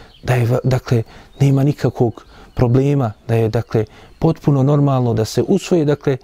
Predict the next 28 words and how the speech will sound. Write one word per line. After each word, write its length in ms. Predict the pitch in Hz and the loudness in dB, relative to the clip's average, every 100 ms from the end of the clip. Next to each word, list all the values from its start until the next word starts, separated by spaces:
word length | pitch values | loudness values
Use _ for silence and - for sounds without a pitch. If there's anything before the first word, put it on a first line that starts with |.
| - - - - | -14 -20 -20 -2
tuđe 340 | 175 165 147 | 0 2 2
ideje 420 | 135 131 147 151 131 _ _ _ - | 2 2 2 0 -4 _ _ _ -2
i 200 | 143 131 - _ _ | 0 0 -8 _ _
tuđa 260 | - 160 143 | 0 2 2
iskustva 580 | 135 - 143 147 - 127 | 0 0 0 0 0 -4
pozitivna 720 | - 151 127 - 127 123 120 - | 0 0 0 0 0 0 -2 -2
u 100 | 131 | 0
dunjalučkim 580 | 120 120 120 113 - 104 | 2 0 -2 -4 -4 -4
stvarima. 480 | - 107 104 98 98 - - - | -2 -2 0 -2 -6 -14 -20 -2
Kao 220 | 180 180 | 0 0
što 180 | - 151 | 0 0
je 60 | |
ovdje, 220 | 160 165 | 2 2
jel, 120 | 160 151 | 2 0
poslanik, 480 | 151 - 160 156 | -2 -2 0 0
sallallahu 500 | 131 135 135 147 135 | 0 -2 0 0 -2
alejhi 140 | 135 139 | -2 -2
ve 60 | |
sellem, 320 | 117 - 156 151 - - - - | -2 -2 -2 -2 -8 -20 -20 -8
postupio 500 | - 139 175 196 175 | -4 0 0 0 0
tako 340 | 160 175 - 160 | 0 -2 0 -2
s 80 | - | 2
ovim 200 | 170 170 | 2 2
mušicima. 560 | 202 175 - 117 104 - - - - - - | 2 0 -2 -4 -6 -8 -20 -20 -20 -20 -4
Juče 460 | 139 196 - 190 156 - - - - | 0 0 2 0 -2 -6 -18 -20 -4
na 120 | 143 | -4
poprištu 540 | 135 175 160 147 - 143 | 0 0 2 0 2 2
bitke 420 | 156 - - | 2 0 -4